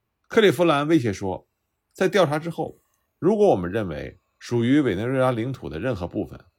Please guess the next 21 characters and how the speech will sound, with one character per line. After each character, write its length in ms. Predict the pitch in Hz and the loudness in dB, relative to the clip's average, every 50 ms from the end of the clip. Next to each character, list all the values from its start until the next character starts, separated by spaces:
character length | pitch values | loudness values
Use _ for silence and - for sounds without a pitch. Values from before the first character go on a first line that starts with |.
| _ _ _ _ _ | _ _ _ _ _
被 120 | - 123 | -4 -2
英 120 | 123 147 156 | -2 0 2
国 120 | 147 160 | 0 0
占 260 | 151 - 160 127 98 | 0 0 0 -2 -2
领 100 | - - - _ _ _ _ _ _ _ | -6 -10 -18 _ _ _ _ _ _ _
或 140 | _ - 156 | _ 2 2
在 120 | 151 123 101 | 4 2 2
其 200 | - - 123 131 | -2 -6 -6 -4
上 320 | 123 147 120 - - _ _ | -4 -4 -4 -4 -6 _ _
行 160 | - - 127 | -10 -8 -6
使 100 | 120 127 | -6 -6
管 180 | 135 - - - | -6 -8 -8 -10
辖， 300 | - - - - 78 - _ _ _ _ _ _ _ _ _ _ _ _ | -12 -18 -20 -20 -20 -20 _ _ _ _ _ _ _ _ _ _ _ _
我 120 | - 147 180 | 2 4 4
认 100 | 208 214 | 4 4
为 80 | 220 | 2
美 180 | 208 185 123 85 | 0 0 -2 -2
国 100 | 80 110 | -2 -2
的 80 | 123 113 | -4 -4
责 220 | - - 69 - | -6 -8 -10 -8
任 240 | 95 110 104 - | -8 -8 -8 -10